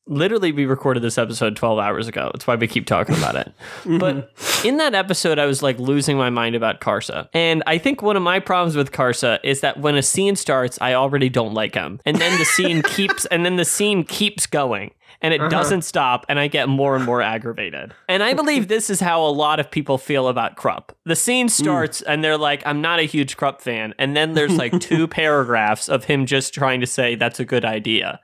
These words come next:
Speaker 1: I, like, I get people who don't jive with the, with the eel.
Speaker 2: Yeah, for sure. Uh, I'm, uh, like, I get why you don't jive with Karsa, but I think they do jive with me for similar reasons.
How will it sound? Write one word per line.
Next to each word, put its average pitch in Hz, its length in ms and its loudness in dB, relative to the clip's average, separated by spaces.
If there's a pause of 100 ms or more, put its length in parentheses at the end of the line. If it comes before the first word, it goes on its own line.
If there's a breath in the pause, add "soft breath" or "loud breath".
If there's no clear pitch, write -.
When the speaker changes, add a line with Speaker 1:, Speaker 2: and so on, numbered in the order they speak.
Speaker 1:
I, - 220 2
like, 233 200 0
I 269 160 2
get 156 320 -2
people 120 320 2
who 123 120 2
don't 113 300 0
jive - 460 -4
with 127 140 -2 (200)
the, - 120 -4
with - 200 -2
the 113 220 0
eel. - 340 -6
Speaker 2:
Yeah, - 120 0
for - 140 -2
sure. 135 220 -4 (140)
Uh, 151 360 0
I'm, 170 240 0
uh, 170 180 0
like, 160 260 -2
I 147 140 0
get 147 200 0
why 139 160 2
you 139 160 2
don't 135 260 0
jive 139 240 2
with 131 140 0
Karsa, 131 340 -2
but 117 120 -2
I 123 80 2
think 135 300 -2
they 131 120 0
do 139 240 0
jive 131 320 2
with 127 160 -4
me 151 160 2
for 123 220 -6
similar 127 480 -2
reasons. 110 520 -4